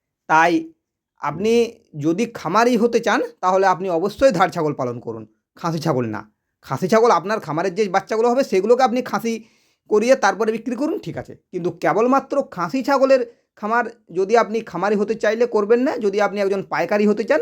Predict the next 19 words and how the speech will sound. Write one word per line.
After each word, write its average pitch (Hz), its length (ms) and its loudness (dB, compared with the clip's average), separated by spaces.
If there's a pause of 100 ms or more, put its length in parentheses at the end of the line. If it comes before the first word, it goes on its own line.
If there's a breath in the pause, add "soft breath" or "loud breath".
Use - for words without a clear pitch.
(200)
তাহলে 160 360 0
আপনি 196 160 -4
অবশ্যই 180 340 -2
করতে 143 280 -6
পারেন। 101 280 -12 (540)
যাই 175 200 4
হোক, 254 120 2 (460)
আজকের 160 320 -2
ভিডিওটা 180 340 0
আমি 190 120 0
এইখানেই 185 300 -2
শেষ 208 160 -2
করছি। 262 340 0 (420)
যদি 160 240 2
আমার 180 220 2
ভিডিওটা 185 340 2
আপনাদের 180 300 -2
ভালো 165 220 0
লাগে, 196 300 0